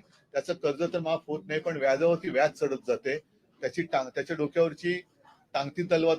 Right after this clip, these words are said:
तशीच आहे. बँकांकडनं कर्ज वसुलीचा तगादा हा लावला जातोच आहे.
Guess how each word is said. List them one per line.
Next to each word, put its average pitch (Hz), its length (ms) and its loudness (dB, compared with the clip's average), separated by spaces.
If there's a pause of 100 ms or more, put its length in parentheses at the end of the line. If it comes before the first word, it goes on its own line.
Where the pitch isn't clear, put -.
तशीच 175 320 -4
आहे. 170 380 -2 (260)
बँकांकडनं 160 680 0
कर्ज 143 280 -2
वसुलीचा 156 600 0
तगादा 151 280 0
हा 156 200 2 (160)
लावला 131 280 0
जातोच 139 420 -2
आहे. 156 160 -2